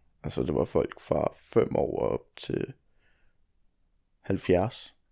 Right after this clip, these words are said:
Det var, det var alle slags mennesker, som også kom fra vidt forskellige baggrunde. Bare tre hold ombord,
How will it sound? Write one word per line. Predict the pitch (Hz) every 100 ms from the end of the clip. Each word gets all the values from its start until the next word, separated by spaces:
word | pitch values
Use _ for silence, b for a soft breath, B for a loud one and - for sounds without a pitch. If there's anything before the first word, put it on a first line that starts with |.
| _ _ -
Det | 82
var, | 80 50
det | - 90
var | 73
alle | 76 92 123
slags | 98 98 -
mennesker, | 98 101 101 - 113
som | 127 - - - 127 b b b _
også | - -
kom | 98 82
fra | -
vidt | 101 92
forskellige | - - 80 -
baggrunde. | - 67 95 98 - 120 - _ _ _ - _ -
Bare | - -
tre | - 123 -
hold | 120 120
ombord, | 110 - 101 -